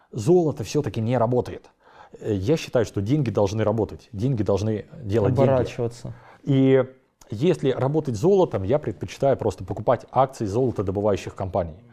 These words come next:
Speaker 1: Полюзолото, Полиметалл, то есть те, кто работает с металлами, золотом, растут цены за, на золото, это отражается на компаниях. Но они еще и делают, э, какую-то прибыль, выплачивают дивиденды, ты что-то с этого имеешь. Вот мои мысли такие. Но кто-то, может быть, и решит, что да, золото зато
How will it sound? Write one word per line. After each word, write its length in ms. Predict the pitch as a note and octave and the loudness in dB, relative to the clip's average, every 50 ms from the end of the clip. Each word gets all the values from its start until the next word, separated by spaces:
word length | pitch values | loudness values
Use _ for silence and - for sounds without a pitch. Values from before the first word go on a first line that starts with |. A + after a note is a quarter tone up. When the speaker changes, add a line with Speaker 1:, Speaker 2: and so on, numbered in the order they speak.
| - - - - | -20 -20 -6 0
Speaker 1:
Полюзолото, 800 | - E3 D#3 C3+ B2 G#2+ A2 D#3 F3 E3+ D#3+ D3 C3+ - C3 | 2 4 4 4 4 4 4 4 4 6 4 4 2 2 -2
Полиметалл, 680 | - - C#3 C3+ A#2+ A#2 A#2+ B2 A#2+ - D#3 D3+ D3 C#3 | 0 0 2 2 2 2 0 -2 -2 2 2 4 2 2
то 100 | B2 - | 0 -4
есть 100 | G2+ - | -6 -4
те, 80 | - B2+ | -4 -4
кто 140 | - - G#2+ | -2 -2 -2
работает 340 | G#2+ A2 A2+ G#2 G#2+ F#2+ - | -2 -2 -2 -4 -4 -4 -4
с 40 | - | -6
металлами, 420 | A2+ A2 - C#3+ C#3+ C3+ A#2+ G#2+ | -6 -4 -2 0 0 0 0 -2
золотом, 460 | F#2+ G#2 C3 C#3 B2 G2+ A#2 G#2 F#2 - - - - - - - | 0 0 2 2 2 0 -2 -4 -4 -8 -16 -20 -20 -20 -10 -4
растут 340 | - C3 D3 D3 - G#3 - | -2 -2 -2 0 -2 -2 0
цены 240 | - D3 C3 A#2+ A2 | 0 0 0 0 2
за, 140 | G2+ A2+ - | 2 0 0
на 220 | - A2+ A2+ A2+ | 0 -2 -2 0
золото, 280 | G2+ A2+ F#2+ F2+ - C#3 | 0 0 0 0 0 0
это 140 | - - | 0 0
отражается 500 | G2 - - G2+ G2 G#2+ A#2 A2+ - - | 0 0 0 0 2 2 2 0 0 -4
на 80 | G#2 F#2 | -6 -6
компаниях. 520 | - G#2 F#2+ F2 F#2 F2 D#2 D#2 D#2+ - | -4 -4 -4 -4 -6 -8 -8 -10 -6 -2
Но 220 | - A#2+ G#2+ - - - | 0 0 0 0 -2 -2
они 260 | - G#2+ A2+ D3 F3 | -2 -2 0 0 -2
еще 200 | C#3+ - - C3 | -2 0 0 2
и 160 | A#2+ G#2 G2+ | 2 2 2
делают, 380 | F#2 A#2+ C3 A2 F#2+ F2+ F2 - - - | 2 0 2 2 0 -2 -4 -6 -10 -8
э, 340 | A2 G2+ F#2 F2+ F#2 - - | -6 -6 -4 -4 -6 -6 -8
какую-то 300 | - A2+ - G#2 G2 G#2 | -8 -6 -6 -6 -6 -4
прибыль, 360 | - C#3+ F3+ F#3+ F3+ E3+ E3 - - - - | -2 -2 0 0 0 -2 -2 -4 -12 -10 -6
выплачивают 520 | G#2+ G#2+ - B2+ C3 A#2+ - - G2 F#2+ | -6 -2 2 2 2 2 0 -2 -6 -6
дивиденды, 520 | G2 G#2+ A2 A2+ A2+ B2+ D#3+ D#3+ D3 B2+ G#2 | -4 -4 -4 -2 -2 0 -2 -2 -2 -4 -6
ты 160 | - A2+ G#2+ | -6 -8 -10
что-то 300 | - - - A2+ - - | -6 -6 -6 -6 -4 -6
с 100 | - - | -6 -6
этого 260 | G2 - G2+ G2 G2+ | -6 -4 -4 -4 -4
имеешь. 400 | G2+ F#2+ F2 D2+ C#2+ - - - _ _ - - - - - - - - - - - | -4 -6 -8 -10 -12 -16 -20 -20 _ _ -20 -20 -20 -20 -20 -20 -20 -20 -20 -10 -8
Вот 160 | G#2+ G#2 - | -8 -6 -2
мои 200 | A2+ A#2 C3+ C#3+ | -2 0 0 2
мысли 260 | B2+ B2 A#2 - A#2 | 2 0 0 -2 -2
такие. 340 | G2+ A#2 A2 - - E2 D#2+ | -2 -2 -2 -2 -4 -8 -4
Но 180 | G2 C3+ F3 C3 | -4 -4 -4 -2
кто-то, 260 | - - G#3 - E3+ | 0 -2 0 0 0
может 240 | D3 D#3 D3 D3+ B2+ | 0 0 0 -2 -2
быть, 180 | A2 G2+ - | -6 -4 -2
и 400 | A#2+ A#2+ A#2 G#2+ G#2 G2 G2 G2 - | -2 -2 0 0 0 0 0 0 -2
решит, 320 | - A2 - - B2 - | -2 -4 -4 -4 -6 -8
что 180 | - - - F2 | -8 -10 -10 -4
да, 200 | D#2+ G#2 A2+ A2+ | 0 0 0 2
золото 380 | F#2 G#2+ A2+ A2+ G2 - - | 2 0 0 0 -2 -4 -4
зато 340 | E2+ - F#2+ - D#3 C#3+ D3+ | -4 -2 2 4 2 2 2